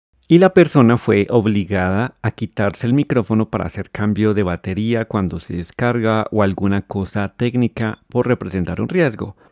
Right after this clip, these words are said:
Claro está que los demás no llevan micrófono para meterse en el tanque de hielo,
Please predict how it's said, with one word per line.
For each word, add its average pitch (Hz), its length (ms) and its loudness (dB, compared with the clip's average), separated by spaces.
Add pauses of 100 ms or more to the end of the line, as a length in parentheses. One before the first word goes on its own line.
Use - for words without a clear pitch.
(180)
Claro 127 260 2
está 147 280 -2
que 139 180 -6
los 113 240 0
demás 110 500 -2
no 98 140 -2
llevan 95 340 0
micrófono 98 640 -2
para 98 160 -6
meterse 92 600 -4
en 101 100 2
el 92 160 -4
tanque 92 480 -4
de 92 220 -4
hielo, 117 480 -4